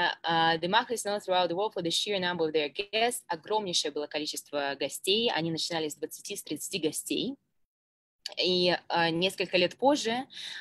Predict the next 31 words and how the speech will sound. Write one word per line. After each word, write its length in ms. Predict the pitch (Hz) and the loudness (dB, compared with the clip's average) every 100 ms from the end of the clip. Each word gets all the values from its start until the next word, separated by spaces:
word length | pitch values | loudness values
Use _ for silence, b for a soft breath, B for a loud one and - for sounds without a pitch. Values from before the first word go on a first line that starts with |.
| B | B
а, 400 | 175 170 170 165 | 4 6 8 6
после 260 | 165 175 175 | 4 -2 2
того, 180 | 180 180 | 2 2
как 120 | 175 | 0
они 160 | 170 | -2
поженились 440 | 160 - 180 170 165 | -4 -4 -2 -2 -4
и 40 | |
переехали 460 | 170 165 170 165 156 | -4 0 0 0 -4
в 80 | - | -2
Бруклин, 380 | 208 202 170 165 | -4 -2 -2 0
в 40 | |
Израиль 300 | 160 175 156 | 2 2 2
в 20 | |
тысяча 200 | 165 - | -2 -6
девятьсот 240 | 156 156 151 | -4 -4 -6
семидесятом, 520 | 156 - 160 160 - | -6 -2 -4 -4 -10
э, 160 | - 156 | -6 -4
в 20 | |
тысяча 220 | - 202 | -4 -4
девятьсот 280 | 180 170 170 | -2 -2 -2
семьдесят 380 | - 165 147 151 | -2 -4 -4 -6
девятом 380 | 160 160 156 160 | 0 0 0 -2
году, 400 | 160 208 285 330 B B B B _ _ | -2 0 -2 -4 B B B B _ _
количество 560 | 214 233 277 233 - 170 | 4 4 4 0 -2 2
гостей, 720 | 170 - - 233 254 277 285 _ 175 | 2 2 0 2 4 2 -2 _ -2
внимание, 760 | 170 165 151 147 175 214 233 | 2 4 2 2 -4 -6 -8
выросло 460 | 180 185 247 247 208 | -4 4 4 4 0
до 120 | 175 | 0
ста-ста 580 | 170 - 226 240 - 202 | 0 6 6 6 2 2
пятидесяти 500 | 196 180 175 185 - | 2 -8 -8 -8 -6
людей 540 | 165 156 135 147 202 | -4 -2 -4 -6 -8